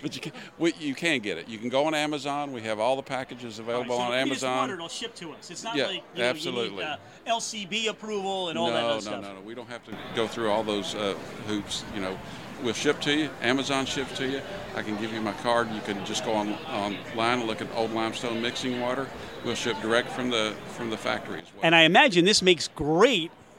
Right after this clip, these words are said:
Speaker 2: ice balls.
Speaker 1: Oh, it makes fantastic ice. If you like your bourbon over ice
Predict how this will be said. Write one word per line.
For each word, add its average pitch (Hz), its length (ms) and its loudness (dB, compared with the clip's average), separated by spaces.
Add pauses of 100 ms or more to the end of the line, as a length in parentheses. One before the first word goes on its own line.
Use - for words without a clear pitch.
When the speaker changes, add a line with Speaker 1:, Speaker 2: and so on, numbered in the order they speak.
(420)
Speaker 2:
ice 285 200 10
balls. 120 440 4
Speaker 1:
Oh, 104 180 -10
it 107 60 -18
makes 101 220 -14
fantastic 110 720 -12 (200)
ice. 92 160 -16
If 101 140 -20
you 135 80 -10
like 135 260 -10
your 117 100 -16
bourbon 123 500 -6 (640)
over 131 300 4
ice 101 560 0